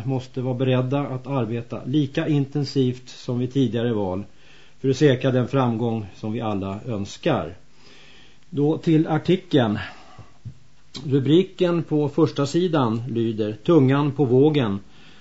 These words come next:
med underrubriken Sverigedemokraterna i Kävlinge har satt det politiska systemet i gungning. Artikeln den utgörs i grunden av ett bildreportage från Kävlinge där S D har en vågmästarställning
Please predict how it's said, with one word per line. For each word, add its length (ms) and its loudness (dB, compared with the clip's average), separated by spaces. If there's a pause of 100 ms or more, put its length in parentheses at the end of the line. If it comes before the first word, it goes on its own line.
(160)
med 180 2
underrubriken 960 4 (100)
Sverigedemokraterna 960 0
i 120 0
Kävlinge 640 0 (380)
har 160 -2
satt 340 -2
det 100 0
politiska 600 -2
systemet 720 -2
i 60 -4
gungning. 600 2 (1400)
Artikeln 680 0
den 140 4
utgörs 640 -2
i 60 -2
grunden 580 0
av 220 -4
ett 220 -8 (120)
bildreportage 960 -2
från 320 -8
Kävlinge 580 0 (840)
där 200 -4
S 320 -4
D 120 -2
har 200 -2
en 140 -2
vågmästarställning 1200 -4